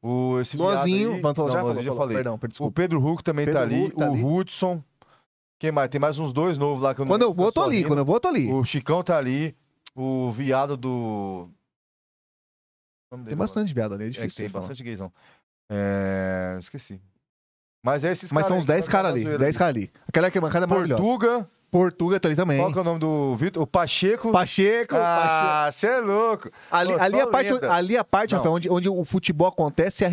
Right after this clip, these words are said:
Speaker 2: e a gritaria tá ali.
Speaker 1: Rapaz, essa se-, <laughs>
Speaker 2: Que que foi, cara?
Speaker 1: essa segunda foi tão boa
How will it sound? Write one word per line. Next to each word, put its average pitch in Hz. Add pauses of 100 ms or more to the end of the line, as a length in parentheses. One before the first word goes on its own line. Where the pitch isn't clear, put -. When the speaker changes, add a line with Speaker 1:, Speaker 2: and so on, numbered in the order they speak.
(100)
Speaker 2:
e 170
a 170
gritaria 160
tá 240
ali. 196 (100)
Speaker 1:
Rapaz, 127 (140)
essa 127
se-, 143
<laughs> - (2500)
Speaker 2:
Que 190
que 208
foi, 175
cara? 147 (120)
Speaker 1:
essa 180
segunda 185
foi 180
tão 226
boa 185